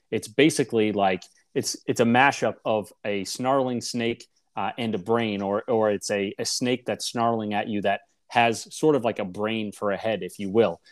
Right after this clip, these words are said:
Um, and so there was a lot of, like, symbolism, uh, and imagery that we were trying to evoke there, right? In the sense that, like, you know, the mind can be a scary place, or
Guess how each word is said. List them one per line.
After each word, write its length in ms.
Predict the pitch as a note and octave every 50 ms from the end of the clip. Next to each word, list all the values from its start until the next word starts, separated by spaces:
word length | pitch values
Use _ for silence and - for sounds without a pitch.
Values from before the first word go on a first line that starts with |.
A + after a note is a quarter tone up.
| - - - -
Um, 240 | - G2 F#2+ F#2 G2+
and 120 | G#2+ A2 G#2+
so 140 | - C3+
there 140 | C3 C3 C3+
was 100 | C3 A#2+
a 60 | C3
lot 180 | C3 D3 D#3 E3+
of, 60 | D#3
like, 180 | C3 A2+ - -
symbolism, 720 | - - D3+ C#3+ C#3 B2+ B2 A#2+ A2 G2+ A2 G#2+ G#2 F#2+ _ _ _ _ _ - -
uh, 120 | G#2 G#2+
and 160 | - A#2 A#2 -
imagery 500 | D#3+ C#3 C#3+ C#3 B2 G#2 G#2+ A2 G#2 G#2
that 220 | G2 G2+ G#2 -
we 60 | A2
were 80 | G#2 G2
trying 260 | - - A#2+ A2+ G#2
to 160 | - A#2+ B2 -
evoke 380 | A2 F2 A2 G#2+ A2+ A2 -
there, 220 | - G2 F2+ F2+ F2
right? 200 | F#2+ G2 G2 F#2+
In 120 | G2+ G2
the 60 | G2 -
sense 260 | - - G#2 F#2+ -
that, 220 | - G#2 A2 G#2
like, 200 | G#2+ G#2 G2 - - _ _ _ -
you 80 | A#2+
know, 80 | A#2 A2
the 100 | F#2+ A2+
mind 440 | G#2+ G#2+ G#2 G#2+ G#2+ A2 A2 G#2 G2
can 180 | - A2+ G#2
be 160 | F#2+ G#2+ G#2+
a 60 | G#2 G2
scary 420 | - - - A#2+ A2 A2 G#2+ G2+
place, 460 | G2 - - A2+ G#2 G2 F#2 - - - -
or 340 | A#2+ G#2 G2+ G2+ G2 F#2